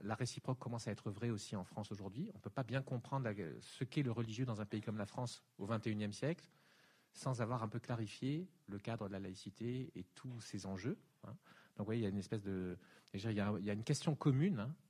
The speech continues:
laïcité fait religieux. Bon. Et, euh, et je me suis spécialisé dessus, euh, alors, à,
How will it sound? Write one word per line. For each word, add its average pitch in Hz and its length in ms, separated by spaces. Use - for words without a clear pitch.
laïcité 123 420
fait 107 160
religieux. 95 380
Bon. - 120
Et, 110 300
euh, 104 260
et 110 80
je 110 100
me 120 60
suis 120 160
spécialisé 120 540
dessus, 208 800
euh, 101 1600
alors, 85 220
à, - 400